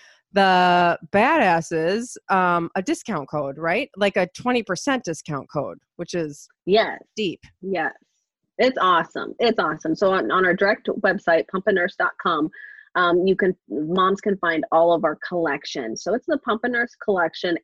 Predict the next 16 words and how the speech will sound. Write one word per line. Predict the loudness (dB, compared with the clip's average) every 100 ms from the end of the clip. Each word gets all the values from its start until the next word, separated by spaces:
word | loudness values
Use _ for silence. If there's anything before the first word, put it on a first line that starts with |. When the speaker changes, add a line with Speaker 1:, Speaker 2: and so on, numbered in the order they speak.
| _
Speaker 2:
everything | -2 2 0 0 -4 -4
on | -4 -4
there. | -4 -6 -8 -16 _ _
You | -2
can, | 0 0 -2 -2
um, | -4 -2 -2 -4 -8 _ -20 _
exclusively | -12 -12 -4 -4 -4 -6 -6
nurse | -2 -2 -2 0
in, | 0 0
exclusively | -2 -6 -6 -6 -4 -4 -4
pump | -6 -4 -4
in, | -6 -6
and | -6
everything | -6 -6 -6 -6 -4
in | -4
between. | -6 -8 -14 -16